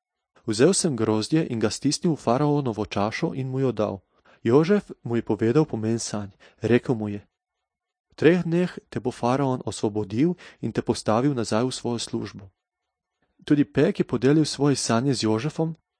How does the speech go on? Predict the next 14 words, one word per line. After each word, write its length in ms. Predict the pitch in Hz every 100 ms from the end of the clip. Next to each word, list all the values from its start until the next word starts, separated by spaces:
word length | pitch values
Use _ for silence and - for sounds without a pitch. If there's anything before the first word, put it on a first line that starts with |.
| -
ampak 360 | 123 - 156
pomen 320 | - 113 135
njegovih 380 | 175 123 131 156
sanj 260 | - 147 156
je 60 | 117
bil 160 | 110
ta, 340 | 101 110 135 165 _ _ _
da 100 | 117
ga 100 | 110
bodo 280 | 107 147 165
po 120 | -
treh 300 | 110 131 131
dneh 280 | 113 120 131
usmrtili. 680 | 123 - 117 - 123 104